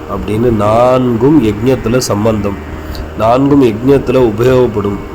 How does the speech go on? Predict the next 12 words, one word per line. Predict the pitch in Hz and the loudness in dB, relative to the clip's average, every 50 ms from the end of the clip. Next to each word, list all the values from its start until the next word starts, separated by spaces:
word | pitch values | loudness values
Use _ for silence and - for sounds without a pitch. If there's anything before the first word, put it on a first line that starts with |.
| 107 101 | -6 -4
நான்கினாலையும் | 104 110 120 127 143 139 131 131 127 120 117 113 110 107 104 107 120 143 151 - - - - - - - - 104 | 0 0 2 2 2 2 2 2 2 4 2 2 2 2 0 0 -2 -4 -6 -10 -14 -16 -16 -16 -16 -12 -6 -2
அறியப்பட | 107 113 120 135 147 147 131 - 123 117 117 113 | 0 2 4 4 4 4 2 0 0 0 2 2
வேண்டியவன் | 110 107 110 110 113 110 110 107 104 107 123 135 120 98 | 2 2 0 0 0 0 0 0 0 0 0 -2 -2 -2
விஷ்ணு | 101 104 101 - - 113 113 117 113 104 | -4 -6 -6 -6 -4 -2 2 2 2 2
அப்படிங்கிறது | 95 92 98 98 101 101 101 101 | 0 -2 -4 -4 -4 -4 -4 -4
ஆறுது | 98 95 98 98 95 95 | -4 -4 -4 -4 -6 -6
இல்லையா? | 92 104 113 | -6 -6 -6
வித்யாரண்யர் | 113 104 104 101 98 107 113 117 117 117 117 113 110 107 110 107 | -6 -6 -6 -6 -2 0 2 2 2 2 0 0 0 0 -2 0
எழுதிய | 104 101 101 107 110 113 107 107 101 98 98 110 - - - - - - - - - - - 104 101 | 0 0 0 0 -2 -2 -2 -2 -4 -4 -4 -4 -8 -8 -10 -14 -14 -14 -14 -14 -14 -10 -8 -2 0
பாஷ்யத்துல | 104 107 120 120 110 - 131 120 110 117 117 | 2 2 2 2 2 0 0 0 0 0 0
அழகா | 113 104 101 104 110 120 113 123 127 123 | 2 2 2 2 2 2 2 2 2 2
வர்றது, | 113 104 101 107 95 95 98 107 | 2 0 0 -2 -2 -4 -6 -8